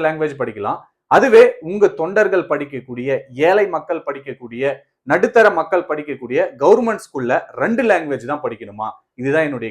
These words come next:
கேள்வி ப்ரோ, பதில் சொல்லுங்க ப்ரோ. மூன்றாவதா ஒரு மொழியை மாணவர்கள் கற்கிறத பிரச்சனைன்னு சொல்ற விஜய், அதுவே பிரைவேட் ஸ்கூல்ல, சி பி எஸ் இ ஸ்கூல்ல,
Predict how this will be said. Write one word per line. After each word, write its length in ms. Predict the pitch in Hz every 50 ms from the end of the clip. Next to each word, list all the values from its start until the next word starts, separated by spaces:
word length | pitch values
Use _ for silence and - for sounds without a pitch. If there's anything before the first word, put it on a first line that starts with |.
| - -
கேள்வி 240 | 113 110 110 107 95 87
ப்ரோ, 120 | 92 90 - _ _ _ _ - 123
பதில் 240 | 135 151 156 147 -
சொல்லுங்க 240 | 127 117 104 101 95 87
ப்ரோ. 120 | 95 90 - _ _ _ _ _ 143
மூன்றாவதா 640 | 160 220 269 302 285 285 269 254 233 220 220 240 262 - 190 180
ஒரு 120 | 196 208 175 165
மொழியை 360 | 180 190 220 226 202 185 196 214 - - 151 156
மாணவர்கள் 500 | 170 208 233 233 214 208 196 185 175 -
கற்கிறத 440 | 156 156 156 160 143 135 135 160 - - - -
பிரச்சனைன்னு 500 | 196 202 - - 240 247 262 254 254 247 -
சொல்ற 200 | 185 180 175 156 143 143
விஜய், 260 | 135 131 143 180 240 - _ _ _ _ _ _ -
அதுவே 300 | 143 208 247 294 311 311 - -
பிரைவேட் 380 | 226 240 254 262 262 247 - -
ஸ்கூல்ல, 280 | - - 208 196 208 214 208 214
சி 100 | 240 233 202
பி 80 | 233 226
எஸ் 120 | - 214 196
இ 60 | -
ஸ்கூல்ல, 240 | - - 190 202 202